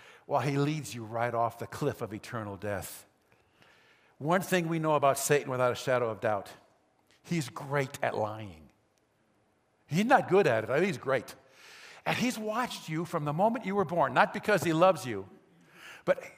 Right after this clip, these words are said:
designing a strategy to destroy you. What light can I put in your face that works?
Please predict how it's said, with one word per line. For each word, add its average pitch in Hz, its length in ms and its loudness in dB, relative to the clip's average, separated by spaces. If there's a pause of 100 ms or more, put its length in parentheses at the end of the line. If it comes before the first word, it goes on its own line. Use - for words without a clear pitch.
(120)
designing 196 560 0
a 160 60 -2
strategy 170 520 -2
to 160 120 -6
destroy 165 380 -8
you. 101 180 -10 (760)
What 254 220 4
light 262 400 8
can 196 100 0
I 208 120 6
put 202 200 2
in 170 100 2
your 170 140 2
face 160 320 2
that - 180 0
works? 120 560 -4